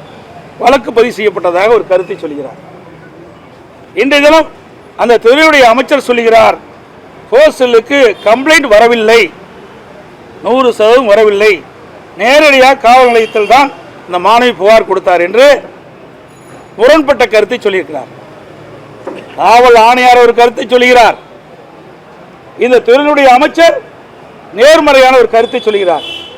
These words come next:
இந்த முரண்பட்ட கருத்து இருக்கின்ற காரணத்தினால்தான் உண்மை நிலை மக்களுக்கு தெரிய வேண்டும் என்று சொன்னால் இந்த வழக்கை சி பி ஐ இடம் ஒப்படைக்கப்பட வேண்டும். இதில் ஆளுங்கட்சியைச் சேர்ந்த நபர்கள் சம்பந்தப்பட்டிருப்பதாக பத்திரிகையிலும்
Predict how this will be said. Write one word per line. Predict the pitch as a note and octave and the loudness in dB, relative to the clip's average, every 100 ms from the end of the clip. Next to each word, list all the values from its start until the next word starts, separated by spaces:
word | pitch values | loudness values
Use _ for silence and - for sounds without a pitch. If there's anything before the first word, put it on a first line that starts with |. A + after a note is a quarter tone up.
| - - - | -20 -20 -8
இந்த | A3+ G#3 | -2 0
முரண்பட்ட | A3 D#4 D4+ D#4 C4 B3 | 2 2 2 -2 -2 0
கருத்து | C4 B3 C4 | -2 -2 -6
இருக்கின்ற | B3+ A#3+ A3 | -2 0 0
காரணத்தினால்தான் | G#3+ G#3+ A3 G#3 C4 G#3 - - - - - - - - F3+ | -2 -2 0 2 2 0 -10 -20 -20 -20 -20 -20 -20 -14 -8
உண்மை | C4+ E4 D#4 | -4 -2 0
நிலை | C#4+ D4 | 0 0
மக்களுக்கு | A#3+ - C4+ A#3 A3 | -2 -2 -4 -2 -2
தெரிய | A#3+ C4+ | 0 0
வேண்டும் | B3 A3+ | 0 -2
என்று | G#3 G#3 | -6 -6
சொன்னால் | G#3 A#3+ B3+ A3 - - - - - | -2 0 0 -2 -18 -20 -20 -20 -6
இந்த | E3 F3 | -2 0
வழக்கை | G#3+ A3 C#4 - | 0 -2 -8 -6
சி | C4+ B3 | -6 -4
பி | A#3 | -2
ஐ | |
இடம் | G3+ A#3+ | -2 -2
ஒப்படைக்கப்பட | F#3 A3 G#3 G3+ E3 D3 | -6 -6 -6 -8 -8 -2
வேண்டும். | A3 G3 D3 - - - - - - - - - - - - G3 | -2 -2 -8 -12 -20 -20 -20 -20 -20 -20 -20 -20 -20 -20 -8 -2
இதில் | C4+ A#3+ - | 2 4 4
ஆளுங்கட்சியைச் | E4 D#4+ C#4+ C4 - | 2 0 -2 -4 0
சேர்ந்த | A#3 A#3 B3 F3 - - - - - - - - - F3 | 0 2 0 0 -8 -20 -20 -20 -20 -20 -20 -20 -12 -4
நபர்கள் | B3 C4+ B3 | 0 0 0
சம்பந்தப்பட்டிருப்பதாக | G#3+ C4+ C#4+ A#3 A3+ G#3+ G#3 G3+ G3 A3 A#3+ A#3 - - - - - - - - - - - - | -2 0 -2 0 -2 -2 -2 0 0 2 0 -4 -18 -20 -20 -20 -20 -20 -20 -20 -20 -20 -10 -2
பத்திரிகையிலும் | G#3+ D4+ D4+ B3+ A3+ B3 | 0 0 -2 2 2 2